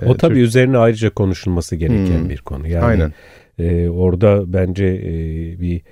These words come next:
Speaker 1: enteresan durum var.
Speaker 2: Onu, onu ayrıca
Speaker 1: Evet.
Speaker 2: konuşalım bir ayrı bir podcast'te ama yani raporlar da, e, pozitif olduğunu söylemek lazım. Şimdi değerlemeler de ilginç. Yani borsa değerini,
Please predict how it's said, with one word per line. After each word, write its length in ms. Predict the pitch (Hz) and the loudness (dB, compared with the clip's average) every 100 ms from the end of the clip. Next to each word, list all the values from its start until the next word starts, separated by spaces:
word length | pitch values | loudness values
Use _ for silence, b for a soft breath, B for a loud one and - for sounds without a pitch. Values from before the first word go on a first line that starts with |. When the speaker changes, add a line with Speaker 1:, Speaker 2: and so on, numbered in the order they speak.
| b b - | b b -8
Speaker 1:
enteresan 760 | 85 85 98 90 - 107 95 | -4 -2 0 0 0 0 0
durum 260 | 92 95 98 | -2 -2 0
var. 300 | 104 101 - | 0 -2 -2
Speaker 2:
Onu, 220 | 131 135 143 | 0 2 2
onu 280 | 139 139 | 2 2
ayrıca 420 | 143 139 135 127 113 | 2 2 2 2 2
Speaker 1:
Evet. 80 | |
Speaker 2:
konuşalım 460 | 131 123 - 107 110 | 2 0 0 0 2
bir 120 | 110 | 2
ayrı 160 | 101 104 | 2 0
bir 60 | 101 - | -4 -2
podcast'te 560 | 110 - - 113 - 170 | -2 -2 -2 -2 0 0
ama 160 | 120 | 2
yani 300 | 123 123 127 B B B 127 | 2 2 2 B B B 2
raporlar 800 | 120 131 - 165 165 180 139 120 | 2 2 2 4 4 4 2 2
da, 180 | 185 - | -2 -2
e, 200 | - 127 | -2 0
pozitif 560 | - 160 135 110 147 - | 0 0 -2 0 -4 -2
olduğunu 320 | 127 117 123 | -2 0 -2
söylemek 560 | - 147 131 127 117 - | -2 0 2 2 0 -2
lazım. 380 | 64 67 143 143 _ _ | -2 0 -2 -4 _ _
Şimdi 360 | - 151 160 131 | -4 2 2 4
değerlemeler 760 | 123 139 156 165 170 175 175 139 | 4 6 4 4 4 4 4 2
de 80 | |
ilginç. 360 | 92 82 78 - | 0 0 -2 0
Yani 280 | 117 120 107 | 2 2 4
borsa 440 | 147 170 180 143 | 4 4 0 2
değerini, 500 | 139 139 139 147 160 | 4 6 4 4 2